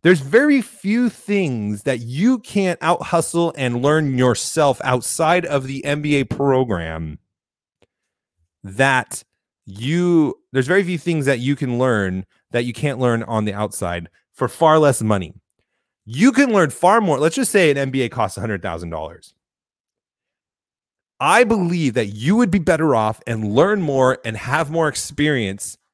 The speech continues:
instead of giving that hundred thousand dollars to Pepperdine or to wherever, whatever college there is, is to take that hundred thousand dollars and start a business. You will learn more about business than you would at an M B A for a hundred thousand dollars.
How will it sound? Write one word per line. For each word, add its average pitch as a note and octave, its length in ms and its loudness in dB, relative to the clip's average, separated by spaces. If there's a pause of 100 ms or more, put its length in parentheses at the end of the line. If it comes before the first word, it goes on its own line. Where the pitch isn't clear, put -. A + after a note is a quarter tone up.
(120)
instead E3 320 -2
of E3+ 160 -4
giving D#3+ 220 -2
that E3+ 140 -2
hundred D3+ 240 -4
thousand D#3 280 0
dollars D#3 180 4
to D3+ 80 -6
Pepperdine F#2+ 580 -2
or G2 80 -8
to G2 80 -6
wherever, C#3+ 840 0
whatever C#3 380 2
college C#3 300 4
there C3+ 140 4
is, A2+ 260 0
is B2+ 200 -4
to C3 80 -4
take E3+ 220 -4
that D3 100 -4
hundred D#3+ 240 -6
thousand D3+ 300 -2
dollars C#3+ 360 -2
and - 140 -12
start A2+ 200 4
a F2+ 40 0
business. F2 500 -4 (1400)
You A#2+ 220 0
will D3+ 180 2
learn C3+ 300 4
more C3 220 2
about A2 260 2
business F2+ 600 -4 (200)
than F#2 500 -2 (360)
you G2+ 160 -2
would G#2 180 2
at G2 140 -2 (200)
an G2 120 -10
M G2+ 160 -8
B F#2 100 -4
A E2+ 120 -4
for E2+ 180 -8
a D#2 40 -6
hundred E2+ 200 -8
thousand D#2+ 260 -6
dollars. - 380 -16